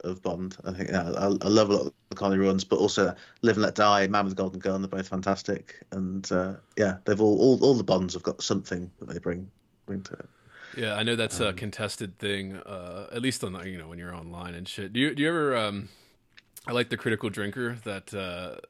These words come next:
Speaker 2: guy who reviews movies on YouTube. He's, like, Scottish.
Speaker 1: Oh, yes.
Speaker 2: Uh, he did, like, a great thing, I think it was, like, a year ago or so, where he just went through all the different Bond iterations and kind of ranked them. You know, it's all his opinion, like, how he thinks, but I didn't know.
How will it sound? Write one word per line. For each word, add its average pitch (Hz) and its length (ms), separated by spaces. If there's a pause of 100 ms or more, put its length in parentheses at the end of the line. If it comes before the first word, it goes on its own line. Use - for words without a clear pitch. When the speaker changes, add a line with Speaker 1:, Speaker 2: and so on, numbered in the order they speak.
(120)
Speaker 2:
guy 104 200
who 107 80
reviews 101 380
movies 104 300
on 101 120
YouTube. 117 440
He's, 113 140
like, 101 100
Scottish. 101 380
Speaker 1:
Oh, 131 260
yes. 95 320 (960)
Speaker 2:
Uh, 85 460 (680)
he 127 400
did, 135 180
like, 101 140
a 98 40
great 101 400
thing, 101 160
I 95 80
think 123 120
it 117 40
was, 98 100
like, 90 100
a 95 60
year 95 180
ago 95 160
or 95 140
so, 98 180
where 95 100
he 104 100
just 98 280
went 98 220
through 98 200
all 95 100
the 90 60
different 92 320
Bond 92 520 (160)
iterations 107 840
and 101 100
kind 101 160
of 90 120
ranked 92 320
them. 104 360 (440)
You 165 80
know, 104 100
it's 101 80
all 98 120
his 101 180
opinion, 95 500
like, 90 140
how 98 160
he 101 120
thinks, 95 300
but 104 120
I 101 60
didn't 95 180
know. 92 220